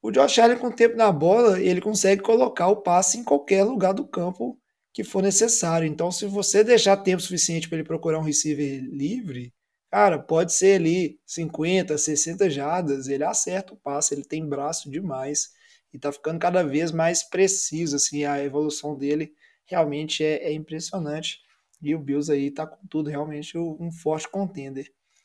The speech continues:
Um outro jogo dessa, dessa rodada que foi bem interessante foi a vitória do Green Bay Packers em cima do Cincinnati Bengals, vinte e cinco a vinte e dois, e um jogo com algumas coisas inusitadas, né? Muitos field goals errados, extra point errados.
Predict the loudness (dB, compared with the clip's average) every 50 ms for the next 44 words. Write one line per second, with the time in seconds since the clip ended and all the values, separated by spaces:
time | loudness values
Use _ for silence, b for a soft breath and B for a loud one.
0 | _ _ -2 0 0 2 2 2 6 8 8 8 8 6 4 2 2 2 2 0
1 | 0 0 0 -2 -6 -6 -4 -2 -2 0 2 4 4 4 4 2 0 -2 -4 -6
2 | -4 -4 -4 -4 -4 -2 -2 -2 -2 -2 -2 2 2 2 2 2 -2 -2 -2 -4
3 | -4 -4 -6 -6 -6 -4 -4 -6 -8 -8 -4 0 2 2 4 2 2 -2 0 -2
4 | -2 -2 -2 -2 -4 -4 -4 -2 -4 -4 -2 -2 -4 -4 -4 -4 -4 -4 -4 -4
5 | -6 -4 -4 -4 -4 -4 -4 -4 -6 -6 -6 -6 -6 -8 -8 -10 -10 -10 -10 -8
6 | -8 -6 -4 -4 -6 -4 -4 -6 -6 -4 -6 -6 -6 -6 -6 -6 -6 -6 -8 -6
7 | -6 -2 -2 0 -2 -2 -6 b b b b b b b b b b 0 0 2
8 | 4 4 4 4 4 0 0 2 4 4 6 6 4 4 2 0 -8 _ _ -8
9 | -6 -2 0 0 0 6 6 6 6 6 0 0 0 0 -2 -2 -2 0 4 6
10 | 8 10 10 8 8 8 4 4 4 4 2 2 0 0 -4 -8 -8 -8 -8 -8
11 | -6 -4 0 4 4 4 4 4 0 0 0 2 4 6 6 6 4 2 -2 -2
12 | -2 -4 -4 -4 -4 -4 -6 -8 _ -6 -4 -4 -4 -4 -6 -6 -6 -4 0 2
13 | 4 4 4 2 0 0 -2 -4 -10